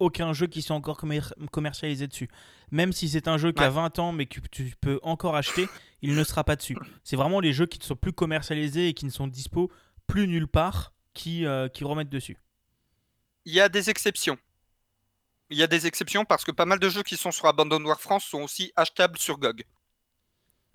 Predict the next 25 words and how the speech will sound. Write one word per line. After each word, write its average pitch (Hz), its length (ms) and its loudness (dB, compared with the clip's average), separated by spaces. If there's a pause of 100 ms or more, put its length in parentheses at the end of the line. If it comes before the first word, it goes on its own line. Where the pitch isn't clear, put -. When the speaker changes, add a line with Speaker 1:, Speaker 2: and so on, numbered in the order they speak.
(100)
Speaker 1:
Ouais, 139 300 4
mais 131 360 0
principalement, 156 600 2
les 143 140 6
jeux 143 140 2
sur 147 160 -2
lesquels 143 260 2
j'étais 143 160 6
allé 135 120 8
voir, 156 180 10
c'est 135 200 2
genre 147 160 4
les 139 120 2
vieux 135 220 4
C 156 140 0
D-rom 147 360 2
que 139 80 -4
quand 135 160 -2
je... 127 220 -4
que - 140 -10
j'avais 135 180 -2
quand 135 120 -4
j'étais 123 240 -4
gosse. 147 160 2
Speaker 2:
Oui. 147 160 2